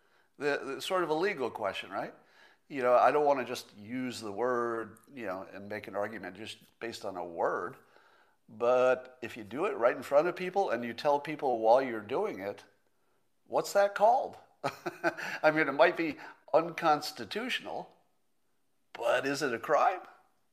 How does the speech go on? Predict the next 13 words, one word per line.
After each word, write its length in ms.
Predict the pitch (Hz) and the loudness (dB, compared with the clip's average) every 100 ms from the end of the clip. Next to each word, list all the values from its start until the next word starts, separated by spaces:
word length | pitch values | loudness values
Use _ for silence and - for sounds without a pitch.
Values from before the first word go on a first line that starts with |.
| _ _ _ - _ 180 | _ _ _ -20 _ 4
I-, 220 | 185 180 | 4 4
if 260 | 160 175 - | 0 0 0
your 400 | 160 160 135 120 | 2 4 4 0
stated 520 | - - 196 233 190 | -6 -6 -6 -6 -6
intention 640 | 160 127 175 180 - 87 127 _ _ _ _ _ _ - | -6 0 0 0 -6 -12 -18 _ _ _ _ _ _ -4
is 240 | 139 135 | -2 -2
to 260 | - 131 120 | -6 -8 -8
do 200 | 107 139 | -8 -4
what's 260 | 139 - | 0 -2
good 320 | - - 143 135 | -4 -6 -6 -6
for 180 | - | -8
your 180 | 127 120 | -6 -6
people, 440 | 117 113 110 165 | -8 -10 -6 -8